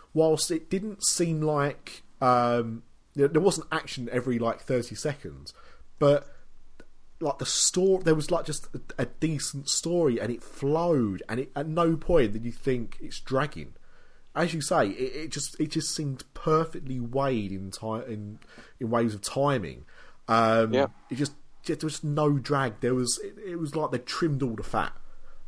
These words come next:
Speaker 1: Um,
Speaker 2: Yeah.
Speaker 1: it, it,
Speaker 2: And
Speaker 1: it
Speaker 2: also,
Speaker 1: was
Speaker 2: I think,
Speaker 1: brilliant.
Speaker 2: I think that the trailer helped it. And as you know, I don't often, I,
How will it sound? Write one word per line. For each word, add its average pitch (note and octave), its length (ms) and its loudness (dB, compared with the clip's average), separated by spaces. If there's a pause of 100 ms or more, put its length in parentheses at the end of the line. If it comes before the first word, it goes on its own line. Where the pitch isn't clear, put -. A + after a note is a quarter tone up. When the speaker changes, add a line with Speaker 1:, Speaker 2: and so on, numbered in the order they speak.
Speaker 1:
Um, G2 520 4
Speaker 2:
Yeah. A#2+ 140 8 (220)
Speaker 1:
it, C3+ 80 -4
it, A#2+ 340 2
Speaker 2:
And F#3 100 12
Speaker 1:
it A#3+ 40 12
Speaker 2:
also, B3 180 12
Speaker 1:
was G#3 80 10
Speaker 2:
I - 20 -8
think, C4+ 180 8
Speaker 1:
brilliant. - 120 -6 (800)
Speaker 2:
I F3 60 8
think A#3 300 6
that E3 280 6
the D3+ 80 4
trailer F3+ 400 10
helped D3+ 360 10
it. G2+ 160 2 (280)
And D3+ 100 10
as F3 140 10
you D#3+ 80 8
know, D3+ 200 12
I C3+ 360 10
don't C#3+ 500 6
often, B2 800 4
I, C3 40 10